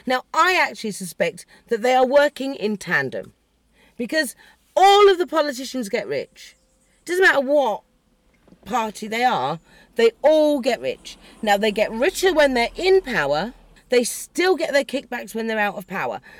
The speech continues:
So I think they're just perpetuating this two-party system. And basically, the idea is this. You make sure the people are so busy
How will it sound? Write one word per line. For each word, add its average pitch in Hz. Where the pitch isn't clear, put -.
So -
I 392
think 262
they're 254
just 254
perpetuating 233
this 180
two-party 190
system. 151
And 254
basically, 285
the 175
idea 196
is 147
this. 113
You 240
make 294
sure 175
the 180
people 185
are 196
so 311
busy 160